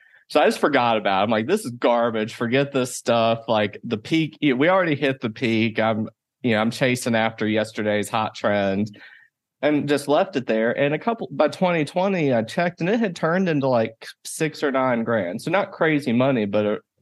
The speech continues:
obviously a solid return. Right around that time, I had a pro-,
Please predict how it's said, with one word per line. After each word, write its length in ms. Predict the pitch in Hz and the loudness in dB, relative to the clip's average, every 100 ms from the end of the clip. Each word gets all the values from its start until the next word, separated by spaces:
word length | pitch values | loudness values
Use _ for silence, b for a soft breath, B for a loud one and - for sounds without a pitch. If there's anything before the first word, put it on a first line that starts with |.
| _ | _
obviously 480 | 113 110 107 107 113 | 0 0 0 -2 -4
a 40 | 95 | -2
solid 360 | - 107 95 | 0 0 2
return. 640 | 95 98 160 151 95 104 107 _ _ _ _ _ - B B B B | -2 -2 0 0 0 -2 -6 _ _ _ _ _ -20 B B B B
Right 260 | 131 151 | 2 2
around 240 | 151 143 135 | 4 2 2
that 140 | 127 | 0
time, 280 | - 131 120 | -2 -2 0
I 100 | 120 | 0
had 100 | 117 | -2
a 40 | |
pro-, 300 | 110 135 120 | -2 -2 -4